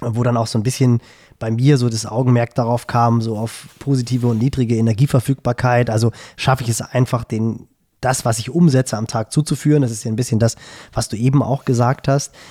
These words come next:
dass quasi die Athleten, die viel essen können, <laughs> im Vorteil sind den Athleten gegenüber, die,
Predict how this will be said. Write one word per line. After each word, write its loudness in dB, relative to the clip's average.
dass -6
quasi 0
die 0
Athleten, 0
die -4
viel -4
essen 0
können, 4
<laughs> -20
im 0
Vorteil 0
sind 0
den 2
Athleten -2
gegenüber, -2
die, 2